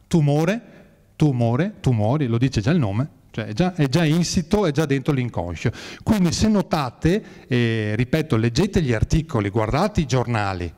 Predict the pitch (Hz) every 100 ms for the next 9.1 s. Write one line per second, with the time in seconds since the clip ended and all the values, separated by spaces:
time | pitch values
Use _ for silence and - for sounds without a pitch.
0 | - 110 110 139 175 165 175 131 127 135
1 | 110 117 185 180 175 151 131 - 76 80
2 | 87 87 - _ _ _ 135 147 - -
3 | - - - - 117 123 151 190 202 175
4 | 120 98 95 95 92 - _ _ _ _
5 | _ _ _ _ _ _ _ - 175 -
6 | 175 156 143 131 120 110 107 92 85 107
7 | 156 208 226 247 175 131 156 190 190 151
8 | 110 92 143 120 107 107 - 82 92 127
9 | 110